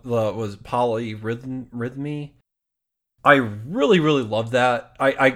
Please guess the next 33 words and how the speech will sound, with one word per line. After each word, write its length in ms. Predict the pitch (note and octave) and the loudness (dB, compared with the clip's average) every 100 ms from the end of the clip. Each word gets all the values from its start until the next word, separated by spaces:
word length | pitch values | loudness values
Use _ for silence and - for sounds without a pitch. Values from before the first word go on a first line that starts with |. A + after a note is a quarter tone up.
| - | 0
I 60 | C3 | 0
kinda 280 | E3 E3+ C#3 | 2 4 2
hated 540 | - B2 B2 C3 A#2+ | 0 -2 0 0 2
that 280 | A#2+ A#2 G#2+ | 0 0 -2
you 120 | B2+ | -2
only 220 | B2+ B2+ | 0 0
kinda 260 | A#2 C3 B2 | -2 -4 0
got, 220 | A#2+ A#2+ | 0 0
like, 140 | B2 A#2+ | -4 -8
a 40 | |
small 300 | - A#2+ A#2 | -6 -2 -4
taste 340 | - A#2 A2+ | -4 -8 -8
of 80 | A#2+ | -4
that 220 | A#2 A2+ | -2 -2
song, 340 | - C3+ B2 A#2+ | -2 -4 -2 -4
and 140 | A2 | -4
then, 180 | A2 A2+ A2+ | -6 -8 -6
and 180 | A2+ | -6
then 120 | G#2+ G#2+ | -4 -6
they 120 | G#2 | -8
stopped. 640 | - A#2 A#2 B2 - - - _ _ _ _ _ _ - | -6 -2 2 2 0 -18 -20 _ _ _ _ _ _ -20
But 760 | B2+ B2 B2 A#2 A2 A2 - - _ _ _ _ _ _ _ _ _ _ _ _ | -4 2 4 4 0 -2 -10 -20 _ _ _ _ _ _ _ _ _ _ _ _
it, 220 | C#3+ C#3+ - | -4 -4 0
it 80 | E3 | 0
was 380 | E3 C#3+ D#3 C3+ | 0 2 2 2
a 80 | |
good 260 | A#2 C3+ A#2+ | 0 -2 -2
performance 640 | A#2+ - A2 A2 A2 G2+ | -6 -6 -6 -6 -8 -10
overall, 640 | - A2 G#2+ G2+ G#2+ G#2 - | -12 -6 -4 -2 -2 -4 -6
and 600 | C3+ B2+ A#2+ A#2 A2+ G#2+ - _ _ _ _ _ _ _ _ _ _ _ _ _ | -2 0 0 -2 -6 -8 -14 _ _ _ _ _ _ _ _ _ _ _ _ _
the, 380 | B2+ A#2+ B2+ B2 | -6 0 0 0
the, 540 | A#2 B2 A#2 G#2 F#2+ _ _ _ - _ - | -2 -2 -2 -4 -10 _ _ _ -20 _ -20
the, 520 | A#2+ - C#3+ C#3 C3+ | -20 -16 -4 -4 -4